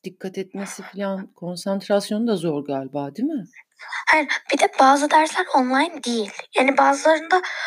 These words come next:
Speaker 2: hoca bir şey veriyor,
Speaker 1: Hı hı.
Speaker 2: onu yapın diyor.
Speaker 1: Hı
Speaker 2: Mesela
Speaker 1: hı.
Speaker 2: onu yapması çok zor. Böyle çok şey oluyorsun. Mesela böyle telefonun var yanında, telefona dalıyorsun veya böyle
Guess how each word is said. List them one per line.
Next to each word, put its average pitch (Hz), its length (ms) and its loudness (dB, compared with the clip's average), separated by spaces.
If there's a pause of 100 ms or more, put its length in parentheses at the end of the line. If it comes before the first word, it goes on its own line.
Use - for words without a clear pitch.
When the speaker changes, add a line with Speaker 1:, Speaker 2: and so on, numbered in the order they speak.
(180)
Speaker 2:
hoca 320 240 0
bir 285 60 -2
şey 339 320 -2
veriyor, 247 360 2 (260)
Speaker 1:
Hı 185 80 -6
hı. 180 320 -6
Speaker 2:
onu 311 160 4
yapın 320 440 0
diyor. 254 240 2
Speaker 1:
Hı - 60 -12 (400)
Speaker 2:
Mesela 202 220 4
Speaker 1:
hı. - 40 0
Speaker 2:
onu 320 140 2
yapması 302 400 0
çok - 240 -4
zor. 226 180 2
Böyle 233 180 2
çok 285 200 2
şey 254 240 2
oluyorsun. 214 440 -6
Mesela 247 340 4
böyle 254 220 2 (1040)
telefonun 311 640 2
var 233 120 2
yanında, 226 400 -2
telefona 277 540 2
dalıyorsun 214 540 -2
veya 233 320 4 (180)
böyle 247 280 4